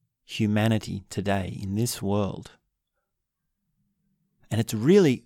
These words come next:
it's really hard to actually talk about it. It's very hard to even come close to how comple-, how complex and how daunting they are. These few words that I'm offering here,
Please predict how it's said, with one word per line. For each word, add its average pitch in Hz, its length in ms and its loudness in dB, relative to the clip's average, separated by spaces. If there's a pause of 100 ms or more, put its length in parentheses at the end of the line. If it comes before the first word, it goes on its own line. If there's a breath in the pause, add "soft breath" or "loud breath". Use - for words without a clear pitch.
(100)
it's 127 240 -6 (140)
really 190 380 4
hard 113 500 0
to - 220 -8
actually 127 440 0
talk 107 320 0
about 90 300 -6
it. - 140 -16 (560)
It's 120 160 -4
very 135 460 6
hard 104 300 0
to - 140 -8
even 131 420 4 (640 soft breath)
come 135 280 2
close 151 680 4
to 110 80 -10
how 110 240 0
comple-, 113 480 -2 (240)
how 147 260 -2
complex 170 680 2
and 113 100 -6
how 110 200 -2
daunting 110 640 2
they 87 180 -4
are. - 300 -16 (960)
These 175 220 6
few 175 220 0
words 135 380 8
that 147 100 2
I'm 131 200 2
offering 123 480 0
here, 120 440 2